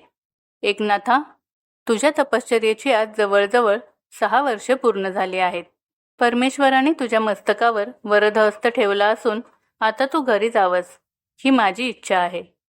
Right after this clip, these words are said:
एवढंच नव्हे तर लग्न करून गृहस्थाश्रम पत्करावा, यातच तुझे कल्याण आहे, कारण संसारात राहूनच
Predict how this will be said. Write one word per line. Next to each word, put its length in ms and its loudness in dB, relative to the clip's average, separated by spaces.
एवढंच 380 4
नव्हे 320 2
तर 100 2
लग्न 360 -2
करून 360 -2
गृहस्थाश्रम 760 0
पत्करावा, 600 -2
यातच 460 -2
तुझे 220 -2
कल्याण 400 -2
आहे, 240 -6
कारण 300 -2
संसारात 580 -2
राहूनच 460 -2